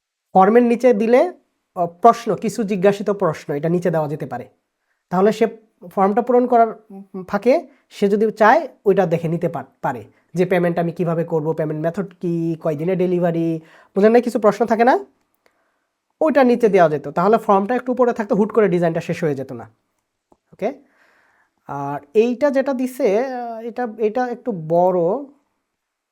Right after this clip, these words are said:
আবার এটা, এটা একই সাইজ হলে একটু ভালো হয়। এটা এত ছোট, ডেস্কটপের জন্য এত ছোট দেওয়া দরকার নেই। এগুলা use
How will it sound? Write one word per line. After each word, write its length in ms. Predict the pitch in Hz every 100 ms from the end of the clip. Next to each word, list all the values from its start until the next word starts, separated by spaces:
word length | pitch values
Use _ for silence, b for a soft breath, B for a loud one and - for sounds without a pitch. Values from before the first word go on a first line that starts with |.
| -
আবার 480 | 147 151 151 147 147
এটা, 380 | 151 151 143 143 _ _ _ _ _ _ _ _ _ _ _ -
এটা 100 | 254 233
একই 440 | 196 185 190 190 214
সাইজ 360 | - 175 180
হলে 160 | 165 170
একটু 180 | 165 147
ভালো 260 | 139 143
হয়। 280 | 131 123 127
এটা 220 | 135 143 135
এত 200 | 175 170
ছোট, 280 | 196 202 185
ডেস্কটপের 520 | 170 180 - 202 202
জন্য 200 | 196 208
এত 160 | 196 196
ছোট 260 | 196 196
দেওয়া 220 | 185 170 151
দরকার 320 | 147 139 127
নেই। 200 | 131 156
এগুলা 300 | 165 185 165
use 240 | 170 170